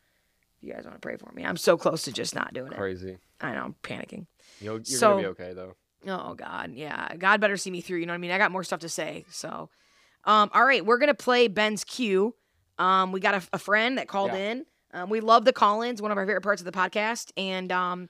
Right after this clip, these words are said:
Speaker 2: We're trying to name this segment, too.
Speaker 1: I know. If you guys have an idea,
Speaker 2: We'll,
Speaker 1: like
Speaker 2: we'll get, like, a little song for it. We'll get a graphic.
Speaker 1: Yeah, but we don't know what to, we don't know what to call it.
Speaker 2: Yeah, connecting with the dropouts.
Speaker 1: Wow,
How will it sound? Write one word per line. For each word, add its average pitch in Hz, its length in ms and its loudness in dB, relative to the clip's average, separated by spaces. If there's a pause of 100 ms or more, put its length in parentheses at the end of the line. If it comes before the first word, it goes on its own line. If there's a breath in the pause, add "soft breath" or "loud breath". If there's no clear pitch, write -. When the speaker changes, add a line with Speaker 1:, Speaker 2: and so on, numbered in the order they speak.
(140)
Speaker 2:
We're 156 120 2
trying 208 200 4
to 247 80 6
name 143 300 2
this 139 180 0
segment, 120 460 -2
too. 127 180 -6
Speaker 1:
I 254 160 2
know. 285 340 6
If 220 60 0
you 247 80 -2
guys 269 220 0
have 269 140 2
an 247 80 2
idea, 214 440 0
Speaker 2:
We'll, 214 240 2
Speaker 1:
like 190 340 -6
Speaker 2:
we'll 156 160 2
get, 170 200 2
like, 156 120 2
a 165 60 2
little 147 180 0
song 143 420 -2
for 143 360 -2
it. 135 100 -6
We'll 123 120 -8
get 135 160 -6
a 123 40 -12
graphic. 120 420 -8
Speaker 1:
Yeah, 240 300 -2
but 185 140 0
we 202 80 0
don't 220 160 -4
know 226 140 -6
what 208 200 -6
to, 208 180 -8
we 180 100 -12
don't 214 80 -12
know 233 60 -10
what 233 100 -12
to 254 80 -12
call 277 220 -4
it. - 220 -10 (140)
Speaker 2:
Yeah, 95 400 -8
connecting 127 680 -2
with 151 260 -4
the 117 80 -10
dropouts. 165 380 -12 (920)
Speaker 1:
Wow, 156 720 2